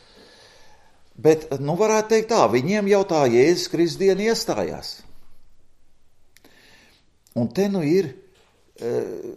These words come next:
tā, ka šie vārdi, lai arī viņi runā par Jēzus Kristus dienu, kas toreiz neiestājās, un it kā, nu, tā kā, jāteic,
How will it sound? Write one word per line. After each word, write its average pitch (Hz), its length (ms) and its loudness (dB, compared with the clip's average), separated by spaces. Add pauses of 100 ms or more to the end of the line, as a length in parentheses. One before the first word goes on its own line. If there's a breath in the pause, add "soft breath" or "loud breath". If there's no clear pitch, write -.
(160)
tā, 175 400 2
ka 101 180 0 (240)
šie 117 220 0
vārdi, 156 640 0
lai 165 300 0
arī 101 520 0 (440 soft breath)
viņi 110 320 0
runā 135 360 2
par 98 100 -2
Jēzus 110 420 0
Kristus 117 420 -6
dienu, 113 400 0
kas 110 140 -6
toreiz 110 380 0
neiestājās, 110 960 2
un 98 140 -6
it 113 140 -10
kā, 113 240 0
nu, 127 400 -8 (420)
tā 120 80 -14
kā, 120 260 -4 (1300 soft breath)
jāteic, 107 480 0